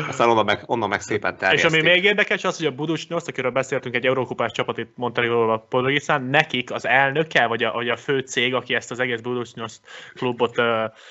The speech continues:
Speaker 2: üzemelteti, hát igazából az övék, ez a, ez a, <laughs> ő, ő, ő, ő, ők voltak ebben a botrányban benne.
Speaker 1: Tehát akkor kimondhatjuk, hogy a Buducnosznak az elnöke az egy maffia vezér.
Speaker 2: Mondjuk ki. E-, ebben én szívesen belállok, mert, ö, hát a,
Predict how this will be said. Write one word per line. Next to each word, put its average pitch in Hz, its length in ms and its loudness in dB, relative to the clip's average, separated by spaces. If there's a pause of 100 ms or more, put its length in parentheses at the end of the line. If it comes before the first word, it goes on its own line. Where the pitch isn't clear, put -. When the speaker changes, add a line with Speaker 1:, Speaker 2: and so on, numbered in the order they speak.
(240)
Speaker 2:
üzemelteti, 131 920 -2 (340)
hát - 140 -20
igazából 151 380 0
az 151 100 0
övék, 113 360 -2
ez 117 120 -10
a, 120 200 -2
ez 113 120 -8
a, 120 200 -4 (200)
<laughs> 160 200 -8
ő, 165 80 -2
ő, 165 400 2
ő, 160 180 4
ő, 147 240 2
ők 147 180 -2
voltak 117 240 -2
ebben 120 180 0
a 117 40 0
botrányban 117 440 -2
benne. 110 360 -4 (640)
Speaker 1:
Tehát - 160 -8
akkor 139 200 -4
kimondhatjuk, 120 420 -2
hogy 127 100 0
a 120 40 -8
Buducnosznak 117 560 2
az 110 100 -4
elnöke 117 360 2
az 123 100 -4
egy 120 80 0
maffia 110 400 0
vezér. 107 460 2 (520)
Speaker 2:
Mondjuk 110 380 -6
ki. - 220 -6
E-, 147 220 4
ebben 160 200 4
én 160 80 2
szívesen 120 400 -4
belállok, 117 440 0
mert, 117 200 -2
ö, - 20 2
hát 120 400 0
a, 127 100 2